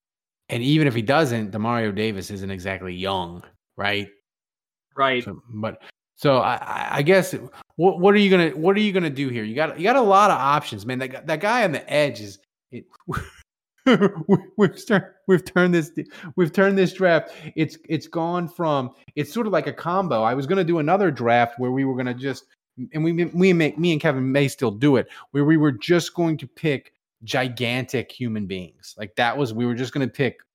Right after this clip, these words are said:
Speaker 1: nothing but gigantic people. And if we pick this dude, you add him to Washington, we're sort of <laughs> doing that now. Uh, we'll have a six five dude and a six seven dude. But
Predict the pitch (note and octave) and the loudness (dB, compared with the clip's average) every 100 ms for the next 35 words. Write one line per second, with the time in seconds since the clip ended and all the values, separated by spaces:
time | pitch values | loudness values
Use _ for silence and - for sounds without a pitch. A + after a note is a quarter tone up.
0 | _ B2 C#3+ D#3+ D#3+ C3+ G#2+ B2+ A#2 A2+ | _ -2 0 2 4 4 4 0 2 0
1 | A#2+ B2+ - C3+ C3 F#3 F3+ - - _ | 2 0 -2 -4 2 2 2 -2 -20 _
2 | _ D3+ F3 D3 D3 F3 G3+ F3 F#3 F#3 | _ 2 2 2 2 2 0 2 0 2
3 | D#3+ D3+ C#3+ C3 - _ _ _ - C3+ | 4 6 6 4 -4 _ _ _ -10 0
4 | E3 F3+ E3+ E3 C#3+ A#2+ A#2+ C#3 C#3 B2+ | 4 6 4 2 0 2 2 2 -2 -10
5 | A#2+ A#2+ A2+ D#3 D3 B2 B2 - _ - | -8 -6 -4 2 2 2 -4 -10 _ 4
6 | A#3+ F#3+ F#3 E3+ F3 C#3+ C#3+ B2+ A#2+ B2 | 6 6 4 4 2 4 0 -2 -4 -4
7 | B2 A2+ G2+ - - C3+ _ B2 A#2 G#2+ | -2 -4 -6 -10 -20 -20 _ -6 -4 -4
8 | G2 - _ C#3 C3 A#2+ - E3 - - | -4 -12 _ -2 -2 -2 -4 -6 -6 0
9 | C#3 B2+ C3+ B2+ C3+ C3 B2 - - - | 2 4 2 4 4 4 2 -2 -6 -12
10 | - - A#2 A#2 G#2+ F#2+ F#2+ F#2 A2+ - | -14 -4 -4 -4 -6 -8 -10 -8 -8 -8